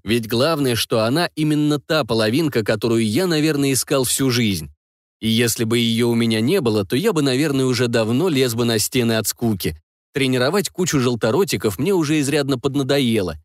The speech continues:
Я-то ведь настроился на ирландскую заварушку не позже католического Рождества. А тут здрасте, для более качественной подготовки её начало перенесли на Пасху.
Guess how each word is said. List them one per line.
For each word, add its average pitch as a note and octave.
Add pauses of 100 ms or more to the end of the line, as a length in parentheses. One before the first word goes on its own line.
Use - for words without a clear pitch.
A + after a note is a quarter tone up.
(260)
Я-то A#2
ведь A2
настроился A#2+
на A#2+
ирландскую A#2+
заварушку A#2
не A#2+
позже C3
католического B2+
Рождества. B2 (480)
А D#3+
тут C4
здрасте, B2+
для C#3
более E3+
качественной D#3+
подготовки D3+
её B2+
начало D3+
перенесли C#3
на E3+
Пасху. G#2+